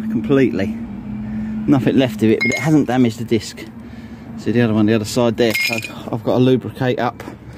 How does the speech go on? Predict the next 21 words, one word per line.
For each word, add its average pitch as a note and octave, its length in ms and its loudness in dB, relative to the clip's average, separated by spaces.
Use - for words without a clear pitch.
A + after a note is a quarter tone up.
the A2+ 120 0
sliders B2+ 720 2
to A#2 60 2
make A#2+ 200 4
sure A2+ 180 4
it's A#2 140 0
all A#2 80 2
moving A#2 460 4
properly. - 540 -4
So - 80 -10
it A2+ 60 -2
looks - 200 2
like B2+ 120 -2
this - 160 -6
is A2 100 -2
a A2 60 -4
bit - 160 0
stiff, - 400 -2
this G2+ 120 -6
side. G3+ 360 -2
So - 160 -2